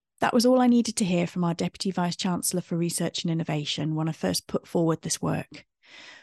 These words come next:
We already knew that research culture was a priority for our institution,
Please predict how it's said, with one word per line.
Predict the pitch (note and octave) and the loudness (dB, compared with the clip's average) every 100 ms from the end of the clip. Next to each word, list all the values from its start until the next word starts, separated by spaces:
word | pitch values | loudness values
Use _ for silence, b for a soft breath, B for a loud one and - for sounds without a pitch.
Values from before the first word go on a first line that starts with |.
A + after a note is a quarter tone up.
| B | B
We | A#3+ C#4 | 4 6
already | D4+ C#4 B3 | 6 4 6
knew | A3+ A3 F3+ | 8 8 6
that | E3+ - | 2 0
research | G3+ G3 - - | 0 2 -2 -2
culture | F#3+ G3 F3+ | -2 -2 -2
was | F3 | -4
a | |
priority | F3 E3+ F3 F#3+ F3 - | -2 0 2 2 0 -4
for | D#3+ F3 | -6 -4
our | D#3+ | -2
institution, | D#3 D3+ - - D3 D3 - F3 | -2 -4 -6 -4 -2 -2 -4 -8